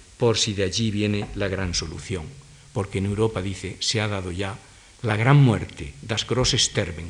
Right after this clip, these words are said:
dice él, del cristianismo y de la religión en general. La gran solución probablemente no existe en ningún sitio ni puede venir de ningún sitio.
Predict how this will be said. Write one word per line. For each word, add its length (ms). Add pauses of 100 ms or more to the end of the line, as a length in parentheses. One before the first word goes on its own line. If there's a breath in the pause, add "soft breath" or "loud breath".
(340 loud breath)
dice 180
él, 160 (240 loud breath)
del 240
cristianismo 840 (100)
y 320
de 120
la 120
religión 420 (100)
en 120
general. 420 (960 loud breath)
La 80
gran 200
solución 500
probablemente 560
no 100
existe 400
en 80
ningún 220
sitio 280
ni 120
puede 260
venir 360
de 120
ningún 320
sitio. 400